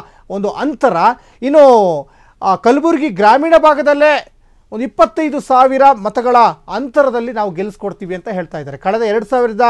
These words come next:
ಹತ್ತೊಂಬತ್ತರ ಚುನಾವಣೆಯಲ್ಲೂ ಕೂಡ ಕಲಬುರ್ಗಿ ಗ್ರಾಮೀಣ ಕ್ಷೇತ್ರದಲ್ಲಿ, ಅಂದ್ರೆ ಈಗ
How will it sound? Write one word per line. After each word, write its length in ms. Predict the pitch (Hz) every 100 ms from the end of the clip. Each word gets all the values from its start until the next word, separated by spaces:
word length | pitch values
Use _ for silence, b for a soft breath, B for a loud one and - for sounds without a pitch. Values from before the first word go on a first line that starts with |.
| 208 b b
ಹತ್ತೊಂಬತ್ತರ 520 | 226 - 302 277 269 247
ಚುನಾವಣೆಯಲ್ಲೂ 680 | - 240 269 269 254 233
ಕೂಡ 180 | 208 175 175 233 _ _ _ _ _
ಕಲಬುರ್ಗಿ 480 | 220 254 285 247
ಗ್ರಾಮೀಣ 420 | 214 202 240 294 320
ಕ್ಷೇತ್ರದಲ್ಲಿ, 800 | 294 - 254 214 185 165 175 226
ಅಂದ್ರೆ 360 | - 196 226 240
ಈಗ 440 | - 202 285 240